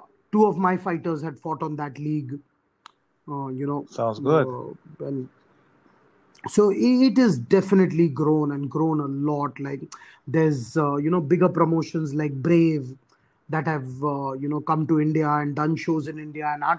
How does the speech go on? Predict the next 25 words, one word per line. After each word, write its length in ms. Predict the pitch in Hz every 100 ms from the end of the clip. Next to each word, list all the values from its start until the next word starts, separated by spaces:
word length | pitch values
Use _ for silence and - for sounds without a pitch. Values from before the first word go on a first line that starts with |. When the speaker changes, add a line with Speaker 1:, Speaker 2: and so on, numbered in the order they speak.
| 180
Speaker 1:
taking 260 | 165 180
Indian 280 | 175 165 165
fighters 420 | 147 160 139 160
to 120 | - 160
fight 300 | - 156 151
abroad 360 | 139 160 156
as 180 | 147 127
well. 220 | 147 147 139 135 _ _ _ _ - _ _ _ -
You 60 |
know, 100 | 143
and 180 | 147 147
then 180 | 147 143
there 140 | 160
are, 540 | 151 151 139 151 143 139
uh, 40 |
Indian 260 | - 180 202
fighters 420 | 208 185 185 180
fighting 440 | - 175 156 160 156 _
all 340 | 185 185 185 175
over 160 | 160
the 120 | 151
globe 340 | 147 151 151 147
at 160 | 139
the 80 | 127
moment. 440 | 143 143 143 131